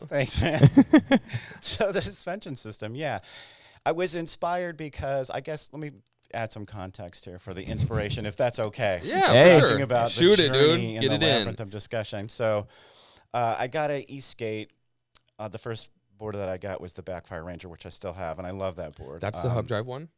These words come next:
Speaker 1: yeah, it's the hub
Speaker 3: Okay.
Speaker 1: drive one. It's, it's all
Speaker 2: Oh.
Speaker 1: stealthy, it's quiet, you know, it suffers from torque and other things, but it's a p-, I call it a playful board. It's a great
Speaker 3: It is
Speaker 1: little
Speaker 3: fun.
Speaker 1: city cruiser. Um, I got that. I took it on a trail,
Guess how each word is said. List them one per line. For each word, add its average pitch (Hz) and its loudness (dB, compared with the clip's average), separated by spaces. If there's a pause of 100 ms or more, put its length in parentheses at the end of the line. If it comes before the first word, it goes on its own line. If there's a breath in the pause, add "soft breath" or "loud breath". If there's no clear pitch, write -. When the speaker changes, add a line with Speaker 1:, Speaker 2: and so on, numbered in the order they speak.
Speaker 1:
yeah, 104 -10
it's - -16
the 90 -12
hub 92 -12
Speaker 3:
Okay. 104 -14
Speaker 1:
drive - -16
one. 65 -18
It's, - -12
it's 101 -4
all 107 4
Speaker 2:
Oh. 135 4
Speaker 1:
stealthy, 131 -4
it's 120 -10
quiet, 123 -6
you 151 -12
know, 135 -8
it 127 -10
suffers 120 -8
from 107 -12
torque 110 -10
and 92 -10
other 95 -8
things, 90 -12
but 101 -8 (480)
it's - -12
a 110 -10
p-, - -12
I 120 -6
call 117 -6
it 101 -10
a 92 -6
playful 92 -8
board. 87 -12
It's 90 -12
a 101 -16
great 98 -8
Speaker 3:
It 104 -6
is 104 0
Speaker 1:
little 90 -6
Speaker 3:
fun. 92 -6
Speaker 1:
city 92 -6
cruiser. 92 -8 (560)
Um, 101 -4 (200)
I 113 -8
got 151 -4
that. 127 -2
I - -10
took - -14
it 135 -8
on 123 -6
a 117 -8
trail, 107 -6